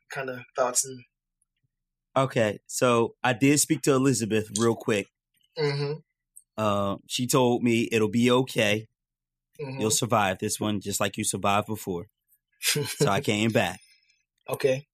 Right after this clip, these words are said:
Speaker 2: Uh, thank you, Elizabeth. I appreciate you.
Speaker 1: Shout out to Elizabeth.
Speaker 2: Shout out to Elizabeth. Um, <sighs> okay, so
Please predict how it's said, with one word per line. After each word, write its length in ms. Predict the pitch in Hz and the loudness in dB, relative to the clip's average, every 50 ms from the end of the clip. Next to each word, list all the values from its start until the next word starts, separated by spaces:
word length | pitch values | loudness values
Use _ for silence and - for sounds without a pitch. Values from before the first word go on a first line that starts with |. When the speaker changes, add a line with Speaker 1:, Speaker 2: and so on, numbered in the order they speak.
| _ _ _ _ _ - | _ _ _ _ _ -6
Speaker 2:
Uh, 180 | 101 101 98 - | -4 -4 -2 0
thank 200 | - 151 135 123 | 0 0 2 2
you, 100 | - 135 | 4 2
Elizabeth. 500 | 123 113 120 113 104 107 101 113 117 117 - | 4 4 2 2 0 0 2 0 0 0 -2
I 60 | 104 | -4
appreciate 580 | 104 98 - 104 101 - - 101 98 95 - - | -4 -4 -4 -6 -6 -6 -4 -4 -6 -6 -8 -12
you. 60 | - - - - - - - _ | -18 -20 -20 -20 -20 -20 -18 _
Speaker 1:
Shout 260 | - - - 131 120 135 | -4 0 2 2 4 4
out 100 | - - | 2 2
to 60 | - | 4
Elizabeth. 420 | 135 139 139 127 123 117 120 117 - | 4 6 6 4 2 0 -4 -4 0
Speaker 2:
Shout 180 | - 110 107 | 2 2 2
out 80 | 107 107 | 2 2
to 60 | 113 | 0
Elizabeth. 440 | 104 104 104 101 90 92 90 92 87 - _ _ _ _ _ _ _ _ _ _ _ _ _ _ _ _ _ _ _ - | 0 0 0 -2 -4 -6 -8 -10 -12 -12 _ _ _ _ _ _ _ _ _ _ _ _ _ _ _ _ _ _ _ 0
Um, 640 | 117 120 117 117 113 113 113 113 113 110 110 110 - _ _ _ _ _ _ _ _ _ _ _ _ _ _ _ _ _ _ _ _ _ _ _ _ _ _ _ _ _ _ _ - | 2 4 4 4 4 4 4 2 2 0 -4 -8 -12 _ _ _ _ _ _ _ _ _ _ _ _ _ _ _ _ _ _ _ _ _ _ _ _ _ _ _ _ _ _ _ -2
<sighs> 520 | 180 147 135 - - - - - - - | 0 0 0 -2 -8 -16 -20 -16 -4 0
okay, 400 | 165 180 170 - 165 123 104 98 | 0 0 2 2 2 2 2 2
so 580 | - - - 202 180 170 165 156 156 156 147 | 0 2 4 6 6 6 6 4 4 2 0